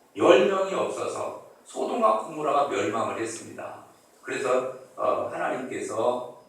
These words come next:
이제 소돔과 고모라를 멸망시키려고 하려고 하니까 아브라함이 중복 기도를 하잖아요.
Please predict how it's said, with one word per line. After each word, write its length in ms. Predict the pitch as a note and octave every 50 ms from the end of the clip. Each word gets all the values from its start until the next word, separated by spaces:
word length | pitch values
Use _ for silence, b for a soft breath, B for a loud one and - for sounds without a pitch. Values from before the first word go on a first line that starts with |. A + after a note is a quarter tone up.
| _ _ _ _ _ _ _ _ _ _ _ _ _ _ _ _ _ _ _ _ _ _ _ _ _ _ _ _ _ _ _ _ _ _ _ _ _ _ -
이제 340 | - - - - G2+ G#2 -
소돔과 600 | - - - - - - B2 A#2+ - - - -
고모라를 560 | - A#2+ - - D#3+ - G2 F#2+ F#2+ F#2 F#2
멸망시키려고 680 | G#2 G#2+ A2 G#2+ - - A2 G#2+ - G#2 A2 - - -
하려고 320 | - G2 - - - -
하니까 680 | - G2 G2+ G#2 - - - F2 F2 F2+ - - - - - - _ _
아브라함이 720 | F2+ F#2+ G2 A2 A2 A2+ G#2 F#2+ - - F2+ F#2 F#2 F2+
중복 360 | - - B2+ B2 B2 B2 B2
기도를 280 | A2+ A2 A2+ G#2+ - -
하잖아요. 460 | - - - - - G#2 - - -